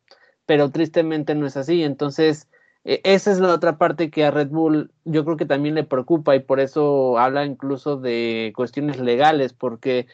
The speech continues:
ellos están viendo a futuro, o sea, tienen que armar el coche, le toca presupuestos, eh, el tener que siempre armar un coche desde cero, pues implica muchas cosas, desde el setup, desde ingeniería, son, son muchas cosas, ¿no?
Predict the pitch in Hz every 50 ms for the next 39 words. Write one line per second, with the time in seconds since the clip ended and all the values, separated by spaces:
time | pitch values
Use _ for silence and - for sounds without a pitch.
0 | _ _ _ - - 156 160 165 151 156 - 160 156 156 156 160 160 156 135 -
1 | 127 113 - 160 160 139 117 110 131 - - 123 127 - - 139 135 135 135 -
2 | 156 156 160 170 175 156 - _ _ _ _ _ _ _ _ _ _ _ _ _
3 | _ _ _ _ _ _ _ - 160 147 143 143 143 - 139 135 135 131 123 120
4 | 113 - 160 175 185 180 - - 180 180 180 _ _ _ - 139 127 - 156 147
5 | - 147 143 - 127 113 - 120 - - 170 185 185 - - 160 160 160 151 156
6 | _ _ _ _ - 143 139 135 135 135 131 131 131 131 127 127 127 127 127 127
7 | 127 127 123 117 - - - 135 135 135 127 - 156 147 151 151 147 147 175 165
8 | 160 156 147 135 131 123 117 110 104 - - _ - 170 165 165 160 175 156 143
9 | 156 156 156 151 160 156 143 - 156 143 135 123 127 123 - 165 165 170 185 208
10 | 226 - _ _ _ _ - 151 139 147 160 151 180 190 185 220 214 196 180 -
11 | 151 143 - 180 180 165 - 156 143 139 131 123 127 127 123 - 147 139 131 -
12 | 165 165 165 160 151 156 - 135 135 131 120 131 127 123 - 139 131 131 135 135
13 | 147 160 170 170 170 175 185 - _ _ _ - - 196 165 156 - 190 190 196
14 | 202 202 180 151 156 - 180 170 - 143 127 - 151 160 185 220 -